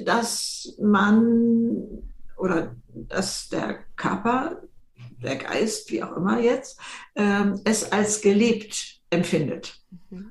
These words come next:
Speaker 1: Ne, dass da also schon Barrieren abgebaut werden können und, und, äh, die Vision schon Wirklichkeit wird sozusagen. Und dann kommt das, das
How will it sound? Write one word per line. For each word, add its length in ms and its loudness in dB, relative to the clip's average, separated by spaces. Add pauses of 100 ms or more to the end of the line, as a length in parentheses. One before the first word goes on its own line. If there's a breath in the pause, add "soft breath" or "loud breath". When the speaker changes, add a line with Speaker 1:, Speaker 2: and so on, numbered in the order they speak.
(120)
Speaker 1:
Ne, 140 2
dass 180 2
da 200 2
also 240 2
schon 340 6
Barrieren 480 6
abgebaut 480 4
werden 240 2
können 560 0
und, 360 -6
und, 500 -8
äh, 320 0 (680 loud breath)
die 460 0
Vision 580 6
schon 800 6
Wirklichkeit 680 2
wird 200 -2
sozusagen. 840 -6
Und 200 -14
dann 440 -2 (680 loud breath)
kommt 220 2
das, 500 -4
das 340 -6